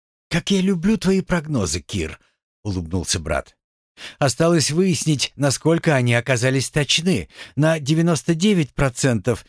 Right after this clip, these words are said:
или на все сто. Я так понимаю, первым делом надо будет вернуть миру магию». «Ну, тут решать, конечно, вам.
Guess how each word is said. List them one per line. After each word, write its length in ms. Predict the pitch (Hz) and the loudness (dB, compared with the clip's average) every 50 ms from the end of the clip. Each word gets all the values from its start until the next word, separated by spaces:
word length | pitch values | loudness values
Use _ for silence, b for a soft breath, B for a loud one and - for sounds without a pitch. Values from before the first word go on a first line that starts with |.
| _ _ | _ _
или 180 | - 143 131 131 | -2 0 2 2
на 180 | 127 131 135 | 2 2 0
все 260 | 123 - - - 165 151 | -2 -2 -2 0 0 0
сто. 420 | - - - - 180 87 69 - _ _ _ _ _ _ _ _ _ _ _ B B B B B | 0 -2 -2 -2 -2 -2 -2 -6 _ _ _ _ _ _ _ _ _ _ _ B B B B B
Я 220 | - 82 90 90 | -4 -2 0 0
так 260 | 87 - 95 87 - - | 0 -2 -4 -4 -4 -6
понимаю, 640 | - 92 90 95 95 110 127 135 131 123 123 107 b b _ _ | -2 0 0 0 2 0 0 0 2 0 0 -2 b b _ _
первым 460 | 117 120 135 160 160 156 151 139 120 | 2 2 2 2 2 2 2 2 2
делом 340 | 110 127 131 127 123 113 113 | 2 2 2 2 2 0 0
надо 240 | 110 110 110 113 | 0 0 0 -2
будет 320 | 113 104 120 117 127 107 - | -2 0 0 0 0 0 0
вернуть 580 | 101 113 117 110 117 135 156 170 - - - _ | 0 0 0 2 2 2 2 0 -2 -4 -6 _
миру 400 | - 98 110 110 113 120 135 139 - | 0 2 2 4 4 2 2 0 0
магию». 560 | 127 139 156 170 170 123 98 80 - - _ _ _ _ _ _ _ _ _ _ _ _ _ _ _ _ _ _ _ _ _ _ _ _ _ _ _ - | 0 0 2 0 0 -2 -4 -6 -8 -10 _ _ _ _ _ _ _ _ _ _ _ _ _ _ _ _ _ _ _ _ _ _ _ _ _ _ _ -6
«Ну, 320 | 85 101 139 196 190 - - | -2 0 0 0 0 -2 -2
тут 220 | - 147 156 - - | -2 0 0 0 0
решать, 360 | 143 127 - - 120 120 - | -2 0 0 0 0 -2 -2
конечно, 520 | - 120 113 110 117 110 - - 143 139 | -2 0 2 2 2 0 0 -2 -2 0
вам. 340 | 123 120 101 69 65 67 - | 0 0 0 0 -2 -6 -12